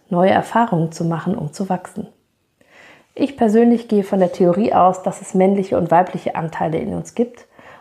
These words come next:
Und dann ist es auch nachvollziehbar, dass die Seele den Entschluss gefasst hat, sich in einen weiblichen Teil und in einen männlichen Teil aufzuspalten und in zwei Körpern auf die Welt zu kommen. Und das ist jetzt erstmal losgelöst vom Geschlecht. Ziel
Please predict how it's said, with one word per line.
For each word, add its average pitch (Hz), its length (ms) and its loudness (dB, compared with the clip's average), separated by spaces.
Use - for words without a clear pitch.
Und 214 280 0
dann 208 180 2
ist - 160 -8
es 202 120 -10
auch - 180 -4
nachvollziehbar, 208 840 0
dass 180 220 -6
die 175 120 -4
Seele 185 340 2
den 190 180 -2
Entschluss 180 420 -6
gefasst - 440 -8
hat, 185 320 -6
sich - 220 -10
in - 120 -6
einen 151 220 -8
weiblichen 185 480 0
Teil 262 340 0
und 302 160 -2
in 311 140 -2
einen 302 220 2
männlichen 180 440 0
Teil - 240 -2
aufzuspalten - 800 -6
und 269 220 0
in 294 160 2
zwei 180 260 0
Körpern 180 540 -4
auf - 160 -6
die 269 160 0
Welt 156 180 -6
zu 190 100 -12
kommen. 170 360 -6
Und 202 320 0
das 196 160 0
ist - 180 -4
jetzt 185 320 -2
erstmal 185 320 2
losgelöst 180 580 0
vom 165 460 -6
Geschlecht. - 540 -12
Ziel 330 300 4